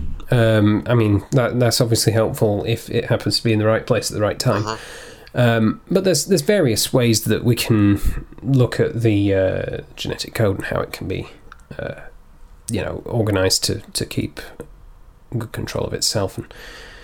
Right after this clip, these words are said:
Speaker 1: uh, that's, um, something for another day, because, you know, it's, it's a big, deep rabbit hole to jump into.
Speaker 2: Yeah, it depends on whether you want resistance to radiation or just fix the damage a-, at will.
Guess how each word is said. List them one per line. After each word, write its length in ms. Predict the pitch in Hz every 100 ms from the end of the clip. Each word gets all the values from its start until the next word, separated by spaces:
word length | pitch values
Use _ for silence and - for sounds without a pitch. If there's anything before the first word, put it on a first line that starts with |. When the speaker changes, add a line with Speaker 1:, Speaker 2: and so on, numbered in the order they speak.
| - - - - - -
Speaker 1:
uh, 140 | - -
that's, 500 | 139 - - - 123
um, 320 | 107 101 98 - -
something 420 | - - 110 104
for 100 | 113
another 180 | 101 98
day, 160 | 98 92
because, 240 | 98 -
you 160 | 113 101
know, 120 | 95
it's, 140 | -
it's 160 | - -
a 40 |
big, 480 | 101 113 104 101 -
deep 280 | 107 101 -
rabbit 220 | 101 -
hole 200 | - 101
to 100 | -
jump 240 | 107 98 113
into. 260 | 95 -
Speaker 2:
Yeah, 240 | 107 87 92
it 120 | 127 123
depends 220 | 127 120
on 100 | 113
whether 180 | 110 107
you 120 | 104
want 260 | 104 101 -
resistance 640 | 104 95 101 - 110 101 -
to 80 |
radiation 360 | 101 98 95 104
or 80 | 95
just 240 | 95 -
fix 520 | - - - 120 - -
the 80 |
damage 360 | 95 90 90 90
a-, 240 | 92 -
at 140 | 92 -
will. 340 | 95 92 85